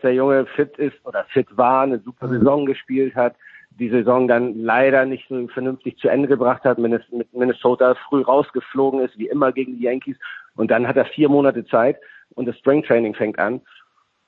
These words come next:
Speaker 1: Ja, und dann passt es irgendwie immer noch nicht so richtig.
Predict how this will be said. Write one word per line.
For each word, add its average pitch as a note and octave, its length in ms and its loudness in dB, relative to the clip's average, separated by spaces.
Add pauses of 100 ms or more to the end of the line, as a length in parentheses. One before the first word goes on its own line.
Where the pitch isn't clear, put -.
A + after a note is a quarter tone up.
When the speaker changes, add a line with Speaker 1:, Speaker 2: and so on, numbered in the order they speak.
Speaker 1:
Ja, G#2 320 -8 (300)
und G#2+ 200 -6
dann A2 200 2 (180)
passt - 240 -4
es C3+ 100 2
irgendwie A2 260 2
immer C3 140 6
noch G#2 80 2
nicht F2 160 -4
so F#2 60 -4
richtig. - 420 -10